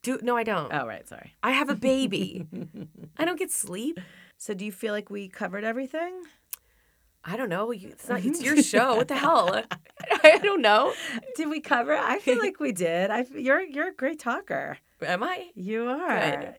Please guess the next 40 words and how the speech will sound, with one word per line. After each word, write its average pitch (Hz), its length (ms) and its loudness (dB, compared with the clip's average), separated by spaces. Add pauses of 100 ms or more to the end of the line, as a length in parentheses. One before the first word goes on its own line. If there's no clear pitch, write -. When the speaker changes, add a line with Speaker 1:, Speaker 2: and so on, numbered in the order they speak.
Speaker 2:
You 214 180 -6
are. 233 340 -4
Speaker 1:
I 151 80 -2
can't 254 260 -8
think 220 140 -10
of 196 80 -8
anything 190 380 -8
else. 165 440 -6 (380)
I 220 80 0
mean, 240 340 -6 (1300)
if 208 140 -8
people 226 260 -8
are 220 80 -4
trying 185 300 -10
to 185 40 -14
get 175 140 -8
into 170 160 -14
the 165 100 -12
business, 170 340 -6
I 151 60 -6
guess 156 260 -10
you're 165 280 -10
the 160 140 -8 (120)
be-, 156 100 -10 (120)
better 160 240 -10
person 160 360 -14
to - 80 -16
s-, - 180 -16 (960)
to 170 100 -14
speak 160 380 -8
on 135 80 -10
that. 143 360 -8 (720)
Speaker 2:
Mm. 131 280 -16 (280)
Speaker 1:
How 190 200 -2
do 247 80 -2
you 240 100 -6
get 233 260 -4
the 196 200 -6
show 208 320 -4
greenlit? 180 480 -8